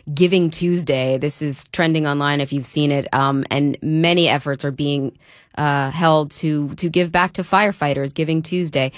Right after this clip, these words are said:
Um, November twenty-seventh, you can donate if you follow the hashtag. There's a million places that need your help or, you know, where you can help out, uh,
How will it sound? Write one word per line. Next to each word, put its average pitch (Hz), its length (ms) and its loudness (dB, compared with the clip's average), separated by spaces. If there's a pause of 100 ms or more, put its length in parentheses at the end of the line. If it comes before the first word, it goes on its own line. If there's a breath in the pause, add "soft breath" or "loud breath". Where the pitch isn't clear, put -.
(480 loud breath)
Um, 156 460 2
November 160 320 0
twenty-seventh, 156 800 -2
you 139 80 -4
can 139 240 -4
donate 156 520 0
if 143 140 -6
you 139 80 -2
follow 147 260 0
the 139 80 -4
hashtag. 143 460 -2
There's 135 160 -6
a 135 60 0
million 147 460 0 (120)
places 143 400 -2
that 135 160 -2
need 143 260 -2
your 135 120 0
help 139 340 -2
or, 120 300 -2 (160)
you 143 160 -4
know, 123 240 -4 (880)
where 156 120 2
you 147 120 2
can 135 320 -6
help 139 240 -2
out, 123 240 0 (100)
uh, 135 240 2